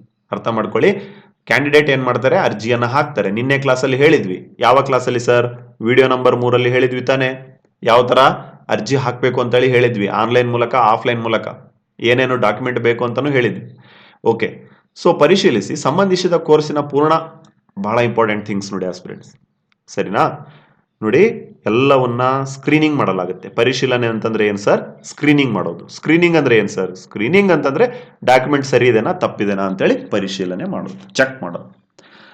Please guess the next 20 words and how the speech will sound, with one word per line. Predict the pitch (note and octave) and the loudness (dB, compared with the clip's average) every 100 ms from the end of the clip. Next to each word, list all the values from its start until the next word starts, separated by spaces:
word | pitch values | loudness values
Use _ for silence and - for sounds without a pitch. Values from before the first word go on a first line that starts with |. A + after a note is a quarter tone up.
| - | -2
ಓಕೆ | B2 G2 G2 | 0 2 -2
ಸರ್, | - G1+ - _ _ _ | -6 -16 -20 _ _ _
ಸಂಬಂಧಿಸಿದ | - G3 B3 F3+ C3+ G3 | 0 2 2 0 0 -2
ಕೋರ್ಸಿನ | G3+ D3+ D3+ D#3 | 2 4 4 2
ಪೂರ್ಣಾವಧಿಗೆ | C#3+ C#3 D#3+ D3+ A#2+ G#2+ B2 B2 | -4 2 4 4 2 2 2 0
ಅಗತ್ಯವಿರುವ | B2 A#2 D#3 B2+ G#2 G2 F3 - | 2 2 2 2 0 -2 -4 -4
ಒಟ್ಟು | - - - A#3+ | 0 0 0 -4
ಮೊತ್ತದ, | G3+ C3+ - C3+ D3 - - _ _ _ _ | -2 -4 -2 0 0 -4 -20 _ _ _ _
ಅರ್ಥ | A2+ - | -8 -2
ಮಾಡ್ಕೊಳ್ಳಿ, | C3 A#2 A#2+ F#3+ - - - _ _ _ - | -2 0 0 -2 -4 -16 -20 _ _ _ -6
ಒಂದೇ | A#2 C3+ E3+ F#3 G3+ | 0 2 2 2 2
ಸಲಕ್ಕೆ | G3+ D#3+ D#3 D#3+ | 4 2 2 2
ಏನ್ | C#3+ | 2
ಮಾಡ್ತಾರೆ, | C#3 C3+ C3+ D3+ | 2 -2 0 0
ಒಂದ್, | C#3 A#2 D#3 D#3 - - | 0 0 -4 -10 -16 -10
ಒಟ್ಟು | F#3+ B2 - F#3+ | -6 -4 0 2
ಮೊತ್ತದ | C#3+ C3+ D#3+ D3+ | 2 -2 0 0
ಸಾಲಕ್ಕೆ | D3+ A#2+ A#2 A#2+ - F3 | 0 0 2 0 -4 -10
ಒಂದೇ | A#2+ A#2 D3+ F#3 G3 | -4 -4 2 6 6
ಬಾರಿ, | C3+ A2 - - - | 6 2 -2 -16 -20